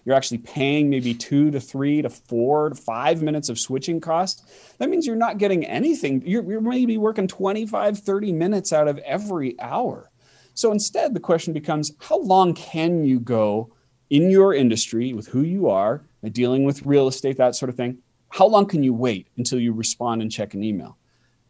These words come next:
Even if it's once per hour, which is a lot, right? Once per hour on the hour, we're still drastically reducing the number of switches that are taking place in your day. You put that on a calendar, so you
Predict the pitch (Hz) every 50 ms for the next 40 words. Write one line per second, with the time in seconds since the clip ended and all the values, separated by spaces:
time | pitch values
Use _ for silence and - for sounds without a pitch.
0 | _ _ - 202 269 359 370 294 233 185 151 - - - 104 95 107 143 175 202
1 | 185 - - - _ - - 143 - - 104 110 110 90 78 62 - - - 120
2 | 143 156 226 240 190 156 113 107 104 107 117 113 101 71 - - - _ _ _
3 | _ _ - 107 120 139 127 - - 117 117 135 156 185 180 - - 160 - 143
4 | 147 135 131 135 127 117 117 131 147 151 - _ _ _ _ _ _ - 127 151
5 | 214 240 - - - - 196 196 202 196 165 127 101 127 117 120 127 127 135 170
6 | 160 175 185 185 220 226 233 240 208 - - - 180 165 - 165 151 139 127 127
7 | 123 123 120 131 131 127 123 - 131 123 120 120 117 113 123 131 131 131 135 135
8 | 131 131 113 110 110 - - - 156 160 156 - 147 127 123 123 120 117 120 -
9 | 127 120 - 127 117 117 - 117 110 - - 113 113 127 131 117 113 - - -
10 | - - - - 113 117 - - 131 - 123 113 113 110 107 107 101 - - -
11 | 165 175 190 202 208 202 208 220 208 _ _ _ - - 147 139 135 135 135 -